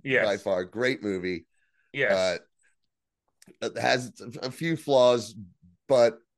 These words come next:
Speaker 2: you know, overall, it's great. It's what, it's why it made the most money, too, because it was the most
Speaker 1: Yes.
Speaker 2: accessible. It was the most
Speaker 1: And, and, and
Speaker 2: accessible
Speaker 1: they had their best
Speaker 2: movie.
Speaker 1: villain of all time. Uh, you can make
Speaker 2: Get
Speaker 1: that
Speaker 2: the Borgs.
Speaker 1: argument. Yeah.
Speaker 2: The, the, yeah, get the Borg, man.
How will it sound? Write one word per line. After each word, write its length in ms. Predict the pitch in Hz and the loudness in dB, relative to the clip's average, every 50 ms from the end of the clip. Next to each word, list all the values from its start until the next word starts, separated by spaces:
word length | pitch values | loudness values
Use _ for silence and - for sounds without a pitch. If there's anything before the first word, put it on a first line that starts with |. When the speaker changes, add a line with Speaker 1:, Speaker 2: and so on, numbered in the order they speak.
| _ _ _ | _ _ _
Speaker 2:
you 120 | 131 127 | -10 -8
know, 100 | 110 120 | -4 -2
overall, 480 | 110 135 143 123 120 127 117 113 110 - - | 0 2 2 2 2 2 2 2 2 0 -2
it's 180 | 123 120 - | -4 -6 -6
great. 240 | 104 90 120 120 135 | -6 -6 -2 0 0
It's 140 | 147 143 - | 0 -2 -2
what, 180 | 143 160 160 147 | -2 -2 -2 -2
it's 120 | 139 135 | -2 0
why 140 | 156 160 151 | 2 2 2
it 100 | 147 147 | 2 0
made 160 | 139 139 127 | -2 -4 -2
the 60 | 117 123 | -2 -2
most 240 | 120 113 110 101 | -2 -2 -2 -2
money, 300 | 113 120 123 110 92 87 | -4 -4 -4 -4 -4 -8
too, 220 | 80 - 113 101 87 | -6 -4 -4 -4 -4
because 260 | 92 92 85 101 98 | -4 -6 -6 -6 -6
it 60 | 98 | -6
was 140 | 87 92 92 | -8 -8 -6
the 60 | 104 107 | -2 0
most 60 | 123 | 0
Speaker 1:
Yes. 100 | 117 98 | 0 0
Speaker 2:
accessible. 600 | 87 - - - 110 104 - - 85 78 76 - _ _ _ - | -2 -6 -10 -14 -14 -14 -14 -12 -12 -12 -14 -14 _ _ _ -10
It 40 | - | -6
was 80 | 107 | -4
the 60 | 107 | -4
most 160 | 117 117 - 113 | -4 -4 -4 -6
Speaker 1:
And, 100 | 107 - - | -6 -2 0
and, 20 | 202 208 | 2 2
and 20 | 185 | 4
Speaker 2:
accessible 360 | 190 208 208 196 185 190 190 | 4 4 4 4 4 4 4
Speaker 1:
they 80 | 190 190 | 4 4
had 120 | 185 180 | 4 4
their 120 | 175 185 156 | 4 2 4
best 200 | 175 170 170 131 | 4 4 2 2
Speaker 2:
movie. 100 | 120 160 | 0 0
Speaker 1:
villain 180 | 160 151 147 139 | 0 0 0 -2
of 100 | 139 135 | -2 0
all 160 | 135 131 127 | 0 0 0
time. 380 | 123 - 131 127 120 120 117 117 | -2 -2 -4 -2 -2 -2 -4 -4
Uh, 160 | 120 123 127 | -4 -4 -2
you 160 | 127 131 127 117 | -2 -2 -2 -4
can 100 | 131 139 | -4 -2
make 180 | 135 131 123 - | 0 0 2 2
Speaker 2:
Get 100 | 220 123 | 2 2
Speaker 1:
that 140 | - - | 4 4
Speaker 2:
the 60 | 247 254 | 6 6
Borgs. 60 | 262 | 8
Speaker 1:
argument. 320 | 254 220 147 110 113 113 - _ _ _ _ - | 6 6 2 -2 -6 -8 -12 _ _ _ _ -14
Yeah. 280 | 107 113 131 113 95 92 | -6 0 0 2 2 2
Speaker 2:
The, 80 | 175 | 2
the, 60 | 165 151 | 2 2
yeah, 120 | 196 196 | 0 0
get 160 | 170 160 165 - | 0 -2 -4 -6
the 80 | 170 | -6
Borg, 360 | 156 170 208 214 202 151 123 | -4 0 0 0 0 0 -2
man. 340 | 120 117 120 135 147 139 135 | -4 -4 -4 -4 -4 -6 -10